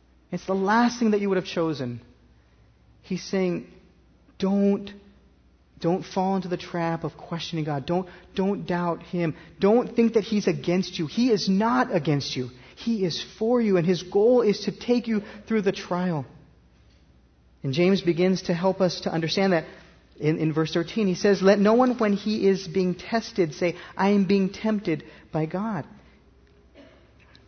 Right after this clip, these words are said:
And that word for testing and tempting is the same word. It's peirasmos in the Greek.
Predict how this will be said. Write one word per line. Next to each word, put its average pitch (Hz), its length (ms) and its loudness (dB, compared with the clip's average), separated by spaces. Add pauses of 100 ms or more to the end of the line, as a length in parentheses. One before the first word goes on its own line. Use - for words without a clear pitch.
(160)
And 160 160 0
that 180 160 6
word 240 240 4
for 175 160 0
testing 202 580 0
and 147 160 0
tempting 254 400 2
is 151 120 0
the 165 60 -6
same 190 280 0
word. 202 240 -2
It's 131 160 -6
peirasmos 170 760 2
in 139 80 -2
the 139 60 -4
Greek. 190 480 -4